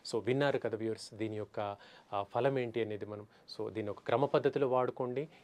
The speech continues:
ఇప్పుడు మనం చెప్పుకున్న డిసీజ్ అన్నిటిని కూడా మనం జయించిన వాళ్ళం అవుతాం.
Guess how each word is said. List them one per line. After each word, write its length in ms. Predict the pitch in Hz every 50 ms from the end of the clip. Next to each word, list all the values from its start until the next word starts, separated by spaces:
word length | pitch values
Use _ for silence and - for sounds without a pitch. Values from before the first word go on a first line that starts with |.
| - -
ఇప్పుడు 220 | 110 - - 107 -
మనం 100 | 113 107
చెప్పుకున్న 360 | 104 - 127 - - 131 123 107
డిసీజ్ 360 | 101 120 113 - 160 135 135
అన్నిటిని 300 | 123 117 110 - 113 101
కూడా 200 | - - 110 110
మనం 240 | 110 110 107 104 101
జయించిన 400 | 110 107 107 113 - - - 104
వాళ్ళం 240 | 98 95 104 110
అవుతాం. 320 | - - - - - -